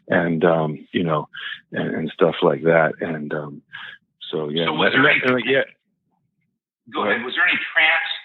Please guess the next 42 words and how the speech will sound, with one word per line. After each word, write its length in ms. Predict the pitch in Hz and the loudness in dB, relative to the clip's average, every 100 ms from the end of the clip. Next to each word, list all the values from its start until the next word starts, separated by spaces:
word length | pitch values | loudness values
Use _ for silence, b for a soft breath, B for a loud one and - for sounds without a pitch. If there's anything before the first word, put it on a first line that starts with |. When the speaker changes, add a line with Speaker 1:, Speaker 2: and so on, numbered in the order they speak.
| - | -4
Speaker 2:
trances, 540 | - 147 151 160 151 - | 0 2 0 -4 -6 -4
or 160 | 123 120 | -4 -4
were 100 | 123 | 0
there, 200 | 139 160 127 | 2 2 0
were, 140 | 127 123 | -4 -6
was 140 | 127 107 | -8 -2
there 120 | 143 | 0
any 160 | - - - - | 0 -2 -8 -6
prayer, 500 | - - - - - - | 2 4 4 0 -4 -6
or 100 | 120 | -6
was 200 | 117 117 - | -4 -4 -2
there 160 | - - | -2 -2
anything 1200 | 135 131 117 - _ _ _ _ 156 151 139 135 117 | -2 -2 -4 -8 _ _ _ _ 0 2 2 0 -2
that 140 | 117 | -4
you 160 | 123 110 | -4 2
guys 240 | 127 123 - | 2 2 -2
had 160 | - 101 - | -8 -10 -4
done, 440 | - 120 - 123 120 _ _ _ _ | 0 0 0 -6 -12 _ _ _ _
uh, 140 | 113 - - | -4 -4 -2
prior 340 | - 127 131 127 | 2 4 4 2
to 40 | |
that 320 | 120 120 117 110 - | 2 2 2 0 -4
to 60 | 113 | -10
invite? 680 | 107 110 107 117 117 123 - - - _ _ _ _ _ _ - | -10 -8 -4 2 2 2 -2 -12 -20 _ _ _ _ _ _ 2
Speaker 1:
Well, 300 | 147 165 151 | 4 6 4
as, 140 | 139 | 2
Speaker 2:
Uh, 220 | 110 95 127 | 0 -2 -2
Speaker 1:
you 80 | |
know, 120 | 139 135 | 0 2
as, 140 | 123 - | 0 -2
as, 180 | 120 117 - - | -2 -2 -6 -6
as 140 | 120 113 - | -2 -2 -4
cheesy 380 | 131 135 113 117 | -4 -2 -4 -4
as 160 | 113 101 | -4 -6
it 120 | 104 | -4
is, 340 | 113 117 101 92 | -2 0 -2 -6
and, 100 | 98 | -10
like, 180 | 101 98 | -10 -8
we 120 | 101 | -10
did, 380 | 92 120 113 101 | 2 4 4 2
<laughs> 60 | - | -8
you 100 | 110 | -10